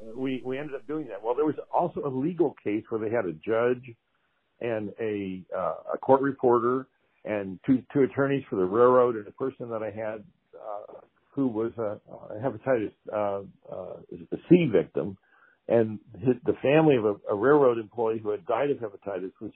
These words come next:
suing the railroad and said that he got sick from this person. And they were there taking a deposition, and they came out in a couple Learjets and got, rented a limo, and they were, it was like Beverly Hillbillies, uh, or Green Acres.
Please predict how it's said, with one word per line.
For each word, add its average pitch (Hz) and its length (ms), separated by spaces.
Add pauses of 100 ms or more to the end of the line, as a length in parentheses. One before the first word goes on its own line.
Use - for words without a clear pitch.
suing 147 280
the 117 80
railroad 110 480
and 101 180
said 113 160
that 98 80
he 98 80
got 98 200 (120)
sick 131 240
from 101 140
this 95 120 (140)
person. 131 360 (1700)
And 117 240
they 139 80
were 151 160
there 135 160
taking 131 300
a 113 60
deposition, 110 580
and 110 100
they 143 200
came 143 160
out 120 200
in 113 120
a 98 80
couple 107 260
Learjets 110 480 (100)
and 90 280
got, 98 160
rented 107 260
a 92 60
limo, 107 560
and 98 120
they 107 140
were, 104 100 (200)
it 151 60
was 156 200
like 131 220
Beverly 120 420
Hillbillies, 90 460 (200)
uh, 82 320
or 90 160
Green 107 280
Acres. - 340